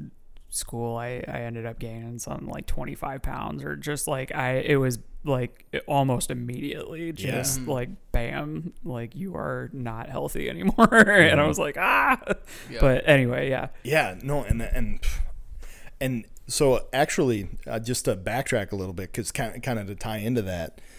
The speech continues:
Speaker 2: when I was, um, in Illinois, you know, I,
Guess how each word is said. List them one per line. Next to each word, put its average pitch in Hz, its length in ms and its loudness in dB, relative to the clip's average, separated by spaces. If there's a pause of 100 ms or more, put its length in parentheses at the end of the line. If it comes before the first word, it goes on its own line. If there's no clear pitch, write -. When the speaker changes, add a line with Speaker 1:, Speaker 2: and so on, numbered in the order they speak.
(320)
Speaker 2:
when 120 140 0
I 117 120 4
was, 127 300 4 (240)
um, 101 340 -2
in 131 160 0
Illinois, 113 680 2 (160)
you 123 120 -8
know, 101 80 -6
I, 101 180 -4